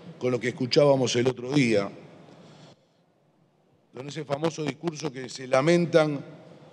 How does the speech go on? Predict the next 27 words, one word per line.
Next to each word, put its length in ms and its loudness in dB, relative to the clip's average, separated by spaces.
mientras 400 -2
pidan 320 4
refundación 760 0
de 160 6
actos 600 0
patrióticos, 920 6
de 140 2
concertaciones 920 2
y 40 0
de 140 4
diálogos, 540 4
y 120 0
al 100 4
otro 240 4
día 440 4
se 180 -4
meten 260 -4
con 140 -2
la 100 0
familia 680 2
de 80 -2
un 80 -2
dirigente 480 -2
de 100 2
la 80 0
oposición, 680 -2
mintiendo, 800 2